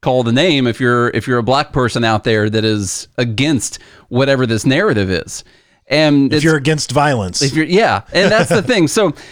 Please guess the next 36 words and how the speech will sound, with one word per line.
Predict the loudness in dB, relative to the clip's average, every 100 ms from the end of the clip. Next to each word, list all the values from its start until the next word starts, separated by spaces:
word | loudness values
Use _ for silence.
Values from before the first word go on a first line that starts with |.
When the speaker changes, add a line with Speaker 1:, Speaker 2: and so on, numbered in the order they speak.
| -8
Speaker 1:
one | -2 0
of | 2
the |
important | 0 2 2 2
things | 2 2
I | 0
thought | 0 0
he | 0
said, | 0 2
I | 2
wrote | 2 2
down | 2 0
some | 2 2
notes | 2 0 0
as | -2
the | 0
video | -2 0 2 0
was | 0
going | -2 0 0
on. | 0 -2 -6 -4
Um, | 0 2 2 -2 -6 _ _ _ _ -20 -18
the | -4 -2
very, | 2 2 2
the, | 0 -2 0
one | 0 2
of | 0
the |
first | -2 -2 -2
things | 0 0 0
he | -4
said | 0 0 0 -6 -20 _ _ _ -4
was | 0 0 2
that, | 2 0 -2 -10 -10 -8
um, | -4 0 2 0 -4
this, | -10 -4 -2 -2 -6 -10 _ _ _ _ _ _ _ _ -18 -18 -18 -20 -4
it, | -4 -4